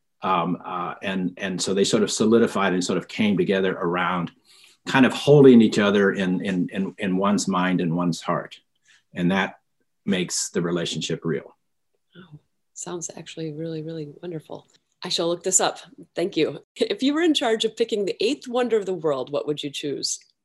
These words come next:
Speaker 1: Ah, the eighth wonder of the world. Uh, uh, I'm gonna fudge the answer a little bit and turn it into a modern day miracle, uh, alleviating poverty, actually creating equality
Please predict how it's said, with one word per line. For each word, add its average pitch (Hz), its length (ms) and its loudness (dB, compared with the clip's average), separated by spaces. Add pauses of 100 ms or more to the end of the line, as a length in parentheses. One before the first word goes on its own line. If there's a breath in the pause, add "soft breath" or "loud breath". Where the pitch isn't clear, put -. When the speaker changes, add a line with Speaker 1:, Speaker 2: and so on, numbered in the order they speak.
(640)
Speaker 1:
Ah, 127 640 4 (340 loud breath)
the 107 160 -12
eighth 175 280 2
wonder 151 380 2
of 120 120 0
the 113 120 0 (160)
world. 110 500 2 (340)
Uh, 92 280 -6 (220)
uh, 95 400 -14 (140)
I'm 117 80 -10
gonna 101 240 -8 (240)
fudge 120 220 -4
the 107 180 -2
answer 110 260 -6
a 98 60 -4
little 101 160 -4
bit 101 220 -6
and 95 120 -8
turn 110 280 -6
it 101 100 -4
into 95 480 -8 (460)
a 104 60 -8
modern 113 440 0
day 104 160 0
miracle, 107 720 -6 (300)
uh, 90 240 -8 (160)
alleviating 113 640 0
poverty, 90 560 -8 (120)
actually 95 400 -6
creating 107 540 -2
equality 95 800 -4